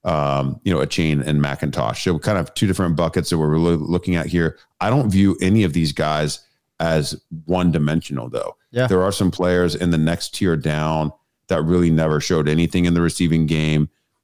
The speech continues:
Speaker 1: and we're looking more at, like, just a ground and pound, you know, early down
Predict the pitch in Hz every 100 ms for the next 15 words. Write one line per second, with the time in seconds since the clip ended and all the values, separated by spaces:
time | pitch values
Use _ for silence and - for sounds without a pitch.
0 | _ - 85 82 82 82 82 76 76 78
1 | - 80 73 78 - 76 80 78 78 78
2 | 78 76 76 73 64 85 69 67 - 87
3 | 80 78 76 76 73